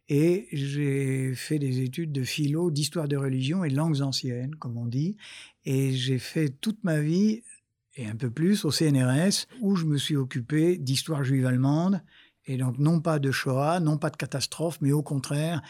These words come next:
l'histoire des Juifs heureux, l'histoire des prix Nobel, l'histoire des gens qui avaient réussi, qui continuent de réussir d'ailleurs.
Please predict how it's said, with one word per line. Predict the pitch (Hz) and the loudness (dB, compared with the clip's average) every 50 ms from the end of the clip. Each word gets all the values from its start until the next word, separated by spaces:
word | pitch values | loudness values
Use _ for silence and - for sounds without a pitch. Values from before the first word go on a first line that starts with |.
| - - - - | -20 -20 -14 -6
l'histoire | 143 139 127 135 - 180 147 143 | -4 -2 -2 -2 -2 -4 -2 0
des | 147 139 | 0 2
Juifs | 127 127 139 139 131 - | 2 2 0 -2 -2 -2
heureux, | 139 135 135 139 147 156 165 170 175 | -4 -2 -2 0 0 0 2 2 2
l'histoire | 165 147 135 - - 170 151 143 | 0 0 -2 -2 -2 -2 -2 0
des | 139 131 | -2 -2
prix | - - 147 | -2 -2 -2
Nobel, | 135 135 131 127 139 143 147 151 160 165 165 | 0 0 0 0 0 0 0 0 0 0 0
l'histoire | 151 131 117 - - 147 139 | -2 -4 -4 -4 -6 -4 -4
des | 135 135 131 | -2 -2 -2
gens | 135 156 160 | -2 -2 -4
qui | 135 - 143 | -4 -4 -6
avaient | 131 123 131 131 | -4 -4 -4 -4
réussi, | 135 151 143 131 131 127 - - 165 175 - | -2 0 0 0 0 -2 -2 -2 -4 -4 -6
qui | - - | -10 -14
continuent | - - 175 156 - 170 156 165 170 | -6 -2 -2 0 0 2 2 2 2
de | 147 139 | 0 0
réussir | 131 127 127 120 - - 151 160 160 139 | 0 0 0 -2 -2 -2 -2 -4 -4 -4
d'ailleurs. | 127 120 120 123 135 151 160 170 | -4 -6 -4 -6 -6 -6 -6 -8